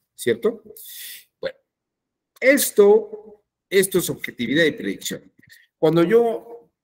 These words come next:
uno dos moléculas de hidrógeno y una de oxígeno, voy a obtener agua. Es una predicción y cuando lo realice, seguramente va a ocurrir. Si yo sumo dos más siete, me va a dar nueve.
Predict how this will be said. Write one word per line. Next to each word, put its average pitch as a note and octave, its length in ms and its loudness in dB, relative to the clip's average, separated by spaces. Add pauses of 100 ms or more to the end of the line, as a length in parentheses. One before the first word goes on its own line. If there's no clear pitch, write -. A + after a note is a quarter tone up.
(220)
uno E3 280 0
dos F3 200 -2
moléculas E3 440 -4
de C3 60 -2
hidrógeno C3 480 -4
y B2+ 40 -6
una D#3 160 -2
de C3+ 60 0
oxígeno, F#3+ 640 -6 (640)
voy A#2+ 140 -6
a A2+ 60 -4
obtener F2+ 340 -14
agua. - 340 -20 (840)
Es A2+ 200 -10
una C3+ 180 -2
predicción A3+ 760 0
y - 100 -10
cuando A2 560 -4
lo A2 460 -6
realice, D#3 760 -2 (120)
seguramente A2 600 -4
va F2+ 80 -4
a F2+ 40 -6
ocurrir. E3 460 0 (280)
Si - 200 -4
yo F#3 160 6
sumo F3+ 380 0
dos F3+ 420 2
más B2 200 -4
siete, E3+ 520 0
me C3+ 160 -2
va B2 120 0
a B2+ 40 0
dar C3+ 220 0
nueve. F3+ 440 -2